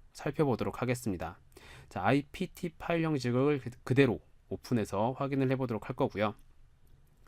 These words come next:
자, 이 인벤터 파일은 단순 참조 요소들을 가지고 오는 것뿐만 아니라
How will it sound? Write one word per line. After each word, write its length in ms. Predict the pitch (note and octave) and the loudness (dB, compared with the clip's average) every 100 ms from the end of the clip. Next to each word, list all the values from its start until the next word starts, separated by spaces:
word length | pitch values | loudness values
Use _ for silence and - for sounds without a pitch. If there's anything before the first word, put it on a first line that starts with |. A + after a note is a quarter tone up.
| - - - - | -20 -20 -20 -6
자, 140 | A2 | 4
이 100 | A#2+ | 6
인벤터 680 | D#3 D#3 B2+ D3+ F#3 F3 F3 | 6 6 6 6 4 4 2
파일은 680 | - G3 G#3 C#3+ C3 A2+ F#2+ | 6 6 6 6 6 4 0
단순 480 | - A#2+ C3 C3+ C#3 | 0 2 4 4 2
참조 380 | - G3 G3 F3+ | 0 0 2 2
요소들을 440 | G#2+ C3+ B2+ A2+ | 2 2 2 2
가지고 460 | - G#2 G#2 C3+ C#3 | 0 -4 -2 2 4
오는 180 | A2+ A2 | 4 2
것뿐만 380 | G2+ A2+ G#2+ | 0 0 0
아니라 440 | D#2+ E2 A2 A#2+ | 0 -2 2 2